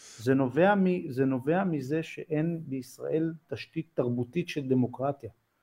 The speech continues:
של להבין שאמורים לה-, להכיל, אה, מגוון הדעות, אה,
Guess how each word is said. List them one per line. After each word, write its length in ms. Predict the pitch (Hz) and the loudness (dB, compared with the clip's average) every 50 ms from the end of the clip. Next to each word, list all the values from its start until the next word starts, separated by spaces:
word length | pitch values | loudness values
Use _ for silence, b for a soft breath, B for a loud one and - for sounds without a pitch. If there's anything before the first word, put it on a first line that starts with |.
| _ _ _ | _ _ _
של 140 | - - 123 | -6 -2 0
להבין 340 | 117 117 113 117 151 170 160 | 2 2 2 2 2 0 0
שאמורים 560 | - - 135 127 127 123 135 160 165 160 - - 180 165 | 2 2 2 4 4 4 4 2 2 0 -2 -4 -6 -4
לה-, 120 | 147 147 - | -4 -4 -2
להכיל, 480 | 165 135 127 117 - - 165 160 160 156 - - _ _ _ _ _ _ _ _ _ _ _ _ _ - - | 2 4 4 4 4 4 2 2 2 2 -2 -6 _ _ _ _ _ _ _ _ _ _ _ _ _ -6 -4
אה, 100 | 120 123 - | -2 -2 0
מגוון 520 | - 135 131 120 113 107 131 151 165 175 165 | 2 2 2 2 2 4 4 6 6 6 4
הדעות, 560 | 147 127 143 147 151 139 131 123 131 - - _ _ _ _ _ _ _ _ _ _ _ _ - | 4 4 6 6 6 6 6 4 0 -4 -20 _ _ _ _ _ _ _ _ _ _ _ _ -6
אה, 160 | - 123 117 | -4 -2 -2